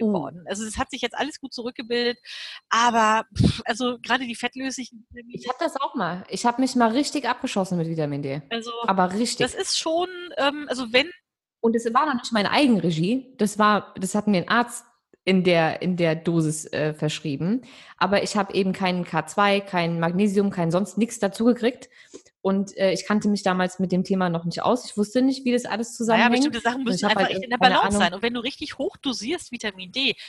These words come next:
Speaker 2: weil jemand nachgewiesenerweise mass-, weise einen massiven Mangel hat, dann brauchst du wirklich K zwei dazu. So, oder Kupfer
Speaker 1: Ja,
Speaker 2: und
Speaker 1: eben. Und es
Speaker 2: Kupfer
Speaker 1: waren irgendwie, keine Ahnung, dreißigtausend Einheiten am Tag oder so.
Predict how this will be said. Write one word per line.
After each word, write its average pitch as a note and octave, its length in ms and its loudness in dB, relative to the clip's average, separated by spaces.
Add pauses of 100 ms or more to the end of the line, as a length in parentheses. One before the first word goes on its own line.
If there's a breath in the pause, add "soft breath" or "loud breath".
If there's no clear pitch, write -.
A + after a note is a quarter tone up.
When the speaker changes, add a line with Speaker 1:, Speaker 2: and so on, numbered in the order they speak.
(100)
Speaker 2:
weil A3+ 160 2
jemand G#3+ 440 -2 (180)
nachgewiesenerweise G3 1000 -4
mass-, E3+ 240 -6
weise F#3+ 360 0
einen E3+ 100 -10
massiven G3 340 -8
Mangel A3 260 -4
hat, E3 120 -4 (280 loud breath)
dann A3+ 180 -2
brauchst F#3+ 220 0
du F#3+ 80 -8
wirklich - 220 -10
K E3 140 -4
zwei C#3+ 200 -2
dazu. B2+ 320 -8 (600 soft breath)
So, F3+ 220 -4
oder - 180 2 (220)
Kupfer - 180 0
Speaker 1:
Ja, A#3 80 4
Speaker 2:
und B3 60 4
Speaker 1:
eben. A#3 120 2
Und E3 60 -2
es - 60 -6
Speaker 2:
Kupfer G#3 120 0
Speaker 1:
waren A3+ 120 2
irgendwie, A3 200 2
keine G3+ 200 2
Ahnung, G#3 180 4
dreißigtausend G#3 680 2
Einheiten A3+ 500 2
am G#3+ 140 6
Tag A#3 320 4
oder B3 160 4
so. D4 360 4